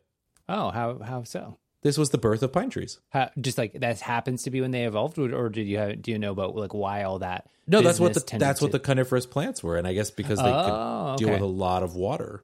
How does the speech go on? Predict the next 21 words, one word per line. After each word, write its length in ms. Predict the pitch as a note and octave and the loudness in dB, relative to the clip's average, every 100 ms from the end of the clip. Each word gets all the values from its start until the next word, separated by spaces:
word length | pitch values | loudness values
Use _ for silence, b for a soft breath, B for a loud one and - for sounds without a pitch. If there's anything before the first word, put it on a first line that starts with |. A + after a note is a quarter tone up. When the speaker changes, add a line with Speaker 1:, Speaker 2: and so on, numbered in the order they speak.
| - | -10
Speaker 1:
Okay. 540 | A#2+ D3+ D#3+ G2+ G#2 A#2+ | -6 -2 -2 -2 -4 -4
Well, 240 | C#3 D3+ | 2 4
I 120 | A#2+ A#2 | 4 2
mean, 140 | A#2 | 0
it 100 | A#2+ | -2
makes 120 | A#2 | -4
sense 180 | C3+ A#2+ | -6 -6
that 100 | A2 | -4
they're 200 | A#2 A#2 | -2 -2
certainly 320 | - B2 A2+ | -2 -2 -2
popular 440 | G#2+ A#2 A2 G2+ F#2 | -2 -4 -4 -4 -2
here 160 | G#2 | -4
in 100 | F#2 | -4
the 160 | F#2+ F2+ _ _ _ | -6 -6 _ _ _
Pacific 480 | - A#2+ G#2+ G2 - | -2 0 0 -4 -6
Speaker 2:
Pacific 260 | - D3 G#2+ | 2 4 6
Speaker 1:
Northwest, 500 | C3 - C#4 G#2 - | 4 6 4 2 0
Speaker 2:
Northwest, 80 | C3+ | 0
right. 100 | B2+ | 0
Speaker 1:
warm 200 | G#2+ G#2 | 0 -4
climate, 320 | - G#2+ G#2+ | -6 -8 -8